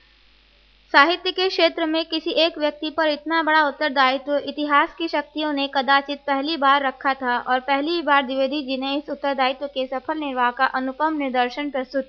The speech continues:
किया। खेती किसानी से जुड़कर चलने वाले के लिखने पढ़ने में एक सहज आत्मविश्वास और निष्ठा द्रष्टव्य है,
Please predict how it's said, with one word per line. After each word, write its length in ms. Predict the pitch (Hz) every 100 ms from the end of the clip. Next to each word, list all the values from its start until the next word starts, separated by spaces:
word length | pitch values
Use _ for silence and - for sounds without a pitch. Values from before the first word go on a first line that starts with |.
| _
किया। 280 | 226 202 196 _ _ _ _ _ _ _ _
खेती 260 | 320 311 392
किसानी 420 | 359 330 294 311
से 120 | 359
जुड़कर 360 | 285 302 302 311
चलने 360 | 311 277 302
वाले 260 | 294 269 277
के 140 | 285
लिखने 320 | 294 277 311 311
पढ़ने 360 | 285 247 254
में 180 | 262 262
एक 220 | 254 262
सहज 440 | 269 269 294 320 -
आत्मविश्वास 680 | 262 262 277 277 269 262 269
और 140 | -
निष्ठा 400 | 269 262 - 294
द्रष्टव्य 500 | 262 262 - 277 254
है, 240 | 240 208